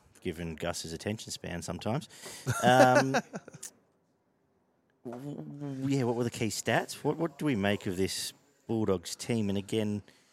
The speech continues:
Speaker 1: what's really gonna change when it's all said and done?
Speaker 2: Well, they managed to win seven games. I think that's three years in a row. They've won <laughs> six or seven games, unfortunately, which has kept them in this same spot. Seventeen losses, a minus three hundred thirty-one for and against, which was, um,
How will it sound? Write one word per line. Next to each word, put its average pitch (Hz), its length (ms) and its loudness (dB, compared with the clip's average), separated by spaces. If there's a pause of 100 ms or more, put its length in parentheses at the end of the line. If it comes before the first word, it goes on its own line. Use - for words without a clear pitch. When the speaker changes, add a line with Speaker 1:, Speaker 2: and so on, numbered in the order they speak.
(480)
Speaker 1:
what's - 200 -12
really 113 200 -4
gonna 110 180 -4
change 120 380 -2
when 82 100 -4
it's - 120 -8
all 87 100 -6
said 80 180 -8
and 80 100 -10
done? 135 160 -8 (160)
Speaker 2:
Well, 147 120 0
they 151 120 -12
managed 147 220 -4
to 135 60 2
win 123 160 -2
seven 113 360 -6
games. 120 420 -2
I 117 80 -2
think 127 260 -8
that's 110 260 -4
three 110 220 -2
years 107 180 -4
in 101 80 -8
a - 20 -6
row. 117 180 0
They've 120 160 -2
won 113 180 -4
<laughs> - 20 -6
six - 280 -4 (140)
or 135 80 -2
seven 160 220 -4 (220)
games, 151 300 -4
unfortunately, 131 680 -4
which 117 180 -6
has 113 120 -6
kept - 220 -6
them 110 140 -10
in 107 100 -8
this 107 140 -6
same 107 260 -4
spot. 131 320 0 (540)
Seventeen 131 720 -2
losses, 120 720 -2
a - 40 -12
minus 131 480 2
three 135 260 0
hundred 113 320 -6
thirty-one 113 580 -2
for 113 280 -4
and 101 80 -4
against, 110 540 -6
which 110 300 -12
was, 104 260 -10
um, 107 160 -12